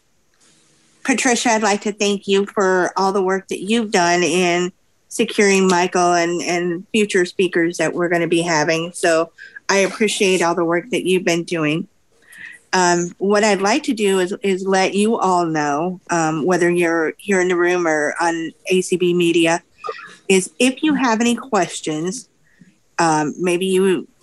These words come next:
end up with a question tomorrow or the next day for Michael, um, or you want information on A C B D A and how to join A C B D A,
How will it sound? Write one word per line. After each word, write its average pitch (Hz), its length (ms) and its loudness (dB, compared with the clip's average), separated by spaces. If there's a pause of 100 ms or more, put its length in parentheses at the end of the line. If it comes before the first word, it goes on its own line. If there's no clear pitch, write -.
(160)
end 196 160 2
up 185 160 0
with 196 160 -2
a 185 40 -4
question 180 480 -2
tomorrow 175 400 2
or 170 140 2
the 165 80 -2
next 156 320 -6
day 170 300 0
for 196 220 2
Michael, 151 520 -2 (640)
um, 170 380 2 (120)
or 202 480 2
you 185 560 0
want 185 560 -2 (260)
information 196 1040 0 (460)
on 165 520 0 (340)
A 196 160 2
C 190 220 -2
B 185 200 0
D 196 220 2
A 208 400 4
and 160 260 -4
how 180 220 -2
to 160 100 0
join 208 440 2
A 202 160 0
C 208 160 -8
B 202 180 -2
D 202 180 0
A, 202 280 -4